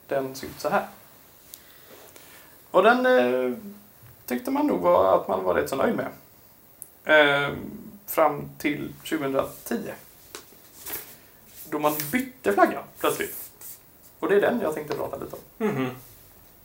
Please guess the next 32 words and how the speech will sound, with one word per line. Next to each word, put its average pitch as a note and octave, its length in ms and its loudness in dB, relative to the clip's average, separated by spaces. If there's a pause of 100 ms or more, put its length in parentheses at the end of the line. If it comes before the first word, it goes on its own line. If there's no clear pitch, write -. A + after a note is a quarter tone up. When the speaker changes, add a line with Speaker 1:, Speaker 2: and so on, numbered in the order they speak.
(600)
Speaker 1:
Den E3+ 200 2
nya E3 200 2
flaggan, C3+ 340 8 (140)
<clears throat> - 640 4
för F#3+ 100 4
det F3+ 100 8
här G3+ 160 10
var F3 260 8 (300)
<clears throat> F3 100 -4 (680)
lite, E3+ 260 -2
lite G3 240 -2
kul, A3 320 0
för D3+ 100 2
det, E3 100 0
det E3+ 120 0
var G#3 100 2
också G3+ 180 -2
den A#3+ 320 2 (100)
horisontell F#3+ 440 0
trikolor C3+ 500 2 (380)
med C3 100 -6
samma A3 240 6
färger F#3 360 8
som F#3+ 120 -4
i F#3+ 40 -4
det F#3 100 0
tidigare, C3+ 440 2 (500)
men F3 180 0
man F3 200 2
bytt D#3+ 420 -6
på D#3+ 120 0
fälten. - 760 0